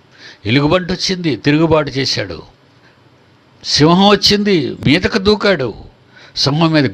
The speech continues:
గొర్రెలను కాపాడడానికి అలా కాపాడుతూ, సంఘాన్ని, గొర్రెలను అలా కాపాడుతూ,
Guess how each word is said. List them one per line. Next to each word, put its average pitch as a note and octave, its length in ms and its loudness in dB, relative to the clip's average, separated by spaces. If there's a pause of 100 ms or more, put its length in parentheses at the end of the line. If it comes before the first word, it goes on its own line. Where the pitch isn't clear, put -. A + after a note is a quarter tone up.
గొర్రెలను B2 460 2
కాపాడడానికి A2 1080 -4 (680)
అలా G2+ 240 -2 (100)
కాపాడుతూ, C#3+ 720 0
సంఘాన్ని, C#3+ 720 0 (600)
గొర్రెలను F#3 560 4
అలా F3 180 4
కాపాడుతూ, F3 960 2